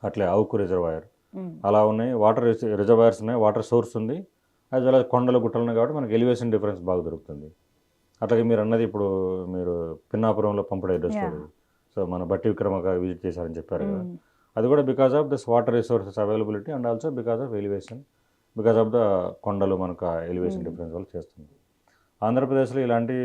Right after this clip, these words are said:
Speaker 1: మనం ఒక nearly, ఆ, ట్వంటీ నైన్ లొకేషన్స్ పొటెన్షియల్ సైట్స్ ఐడెంటిఫై చేసాము.
Speaker 2: మ్మ్.
Speaker 1: ఐడెంటిఫై చేసి వాటికి మనము సర్వే చేసాము మొత్తం. సర్వే చేసి we have prepared kind of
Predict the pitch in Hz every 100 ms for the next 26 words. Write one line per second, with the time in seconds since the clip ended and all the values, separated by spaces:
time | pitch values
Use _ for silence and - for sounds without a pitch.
0 | 120 117 110 107 104 104 107 101 98 104
1 | 113 117 143 147 _ _ _ _ _ -
2 | 110 101 98 95 92 90 92 _ _ _
3 | - 110 117 123 117 113 110 120 110 120
4 | - 135 117 - 101 113 110 104 107 104
5 | 101 92 98 95 85 85 - 85 113 151
6 | 202 180 175 - _ _ _ _ - 107
7 | 113 110 110 113 110 104 104 117 113 113
8 | 120 113 110 113 98 - 90 87 85 95
9 | 135 - _ _ _ _ 117 110 113 113
10 | 113 135 117 110 110 101 113 107 - 101
11 | 104 101